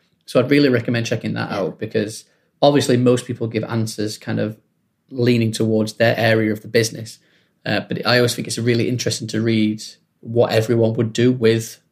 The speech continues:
Speaker 1: you know, a nominal amount of, like, a thousand pounds. Um, and yeah, so yeah, the sync team Eccentric, again, you know, that's a big part of what I do. But it's, it's sales, it's, it's getting the opportunity, um, to put our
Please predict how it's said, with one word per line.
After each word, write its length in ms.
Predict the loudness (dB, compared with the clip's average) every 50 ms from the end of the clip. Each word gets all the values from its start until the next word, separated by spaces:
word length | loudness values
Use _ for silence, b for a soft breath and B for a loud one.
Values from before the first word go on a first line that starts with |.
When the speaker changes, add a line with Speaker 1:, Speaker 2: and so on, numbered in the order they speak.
| -4 -2
Speaker 1:
you 100 | 0 0
know, 120 | 2 0
a 60 | 0 0
nominal 440 | 0 2 2 2 0 0 0 0 0
amount 300 | 0 -2 -4 -4 -6 -8
of, 80 | -12
like, 160 | -12 -12 -12 -8
a 20 |
thousand 320 | -6 -4 -4 -4 -6 -10 -10
pounds. 400 | -8 -8 -8 -8 -10 -16 -20 _ _ _ _ _ _ _ _ _ _ _ _ _ _ b b b b b b b _
Um, 500 | -4 -2 -2 -2 -2 -2 -4 -6 -8 -10 _ _ _ _ _ _ _ _
and 600 | -4 -2 -2 -2 -2 -2 -4 -6 -6 -6 -8 -10 -6 -2
yeah, 240 | 0 0 0 -2 -4 -4
so 120 | 0 2
yeah, 140 | 4 4 4
the 100 | 4 2
sync 200 | 0 0 0 0
team 180 | 0 -2 -2
Eccentric, 440 | 0 0 -2 -2 0 -2 -4 -4 -6 b b b b b b b _ _ _ _ _ _ _ _ -4
again, 300 | -2 2 4 4 4 4
you 140 | 2 0 -2
know, 100 | -2 -2
that's 260 | 0 0 0 0 -2
a 40 | -4
big 180 | -4 -4 -4 -4
part 180 | -2 -2 -2
of 120 | -4 -4 -6
what 100 | -8 -8
I 20 |
do. 300 | -2 2 4 4 4 4
But 100 | 2 0
it's, 160 | -4 -4 -6
it's 220 | -6 -6 -6 -4 -4
sales, 440 | -2 0 2 2 2 2 2 0
it's, 180 | -2 -4 -6 -8 -10 _ _ _ _ _ -4
it's 400 | -4 -4 -4 -4 -8 -8 -10 _ _ _ -14 -4
getting 680 | 0 0 2 2 2 0 2 2 2 2 2 0 -2 -6 b b b b b b b
the 100 | -4 -2
opportunity, 1000 | -2 -2 0 0 0 0 2 2 2 2 2 0 0 -2 -2 0 0 -2 -4 -6 _ _ _ _ _ _ _ _ _
um, 460 | -4 -2 -2 -2 -2 -4 -6 -10 -14 -16 _ -10
to 100 | -10 -4
put 180 | -2 0 0 2
our 560 | 2 2 4 4 4 4 4 4 2 -2 -6